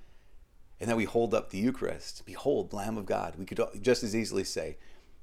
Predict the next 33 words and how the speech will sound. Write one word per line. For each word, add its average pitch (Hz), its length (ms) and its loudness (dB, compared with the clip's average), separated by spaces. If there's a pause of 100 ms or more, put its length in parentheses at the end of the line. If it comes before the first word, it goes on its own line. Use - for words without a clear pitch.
(160)
"Behold 110 760 0
the 95 100 -4
love 92 300 2
of 95 140 -2
God 82 280 -4
for - 140 -6
you." 82 260 -6 (240)
And 90 100 -10
here's 113 160 2
something 98 240 -2
to 85 60 -2
meditate 80 400 0
on 80 160 -2
the 82 60 -2
next 85 220 -4
time 90 120 -4
you 82 100 -2
go 85 60 0
to 78 60 -4
Mass. - 480 -8 (600)
As 92 140 -4
you're, 101 120 2
as 92 120 2
you're 92 80 4
praying 104 400 0
there, 78 320 0 (240)
post-communion, 90 720 -2 (1080)
is - 80 -12
that 107 120 -2
you 127 180 0
just - 420 2
got 98 280 2
to 87 340 -6